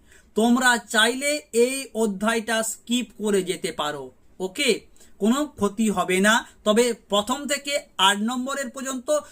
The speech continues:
সাতটা অধ্যায় তোমাকে খুব ভালো করে তৈরি করতেই হবে। তোমরা চাইলে এই অধ্যায়টা পুরোপুরি স্কিপ করে যেতে পারো। আর যারা তৈরি করে ফেলেছো already প্রশ্ন,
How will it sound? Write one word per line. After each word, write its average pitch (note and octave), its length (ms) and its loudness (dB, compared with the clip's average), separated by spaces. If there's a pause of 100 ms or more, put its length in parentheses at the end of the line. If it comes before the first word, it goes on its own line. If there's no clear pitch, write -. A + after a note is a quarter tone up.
(100)
সাতটা A#3 460 -4
অধ্যায় B3 360 -4
তোমাকে B3 280 -2
খুব G#3 100 -6
ভালো G3 260 -2
করে A3 200 -4
তৈরি F#3+ 320 0
করতেই F#3+ 460 2
হবে। E3 340 -4 (140)
তোমরা G#3+ 260 0
চাইলে A#3 500 -2
এই G#3+ 160 4
অধ্যায়টা G3+ 460 -2 (120)
পুরোপুরি B3 560 0 (120)
স্কিপ G#3 400 -2
করে E3 180 -6
যেতে D#3 220 -4
পারো। D3+ 340 -6 (220)
আর A#3+ 120 0
যারা G#3 220 2
তৈরি D#4+ 460 0
করে D#4 240 4
ফেলেছো B3 340 0
already G#3+ 500 2
প্রশ্ন, A3+ 400 -2